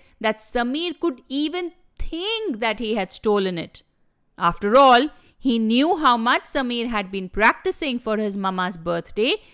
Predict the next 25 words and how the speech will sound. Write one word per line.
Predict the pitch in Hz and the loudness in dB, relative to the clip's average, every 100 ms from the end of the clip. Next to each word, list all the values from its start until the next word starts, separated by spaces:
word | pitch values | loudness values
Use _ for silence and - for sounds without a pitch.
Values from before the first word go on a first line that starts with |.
| _ - | _ -4
and | 311 | -2
he | 349 349 | 0 -2
would | 381 403 | -2 -2
never | 277 233 277 330 330 311 | -4 -2 2 4 2 0
do | 277 | -4
something | 277 233 208 220 208 | -4 -4 -4 -6 -6
like | 185 165 - | -6 -6 0
this | 285 453 - - _ | 2 2 -4 -16 _
to | 359 370 | 0 2
upset | 240 - 208 190 | 2 0 -4 0
his | 302 - | 0 -2
plans. | - 240 202 165 - - - _ _ _ _ _ _ _ _ _ _ | -4 0 2 0 -4 -14 -20 _ _ _ _ _ _ _ _ _ _
Fortunately, | 180 180 - - 262 190 - 170 170 240 403 _ _ _ | -4 -4 -4 -4 -4 -4 -6 -6 -4 -2 -4 _ _ _
that | 156 180 190 254 240 | -8 -2 0 0 -2
morning, | 190 175 170 175 233 392 - _ - | -8 -6 -8 -6 -6 -6 -8 _ -8
their | 185 175 | -4 -4
session | - 220 208 - 269 311 381 _ _ | -2 -4 -4 -6 -4 -4 -8 _ _
was | 196 226 226 | -2 0 0
with | 220 226 | -2 -2
their | 220 220 | 0 -2
favorite | - - 277 294 320 285 285 240 - - | -2 -8 -4 -2 -2 -4 -4 -6 -6 -10
teacher, | 185 - 233 277 427 - _ | -10 -4 0 2 0 -4 _
their | 170 185 185 | 0 2 4
homeroom | 185 214 220 233 262 262 | 4 2 2 2 0 0
teacher, | 277 262 - 330 | -2 -4 2 2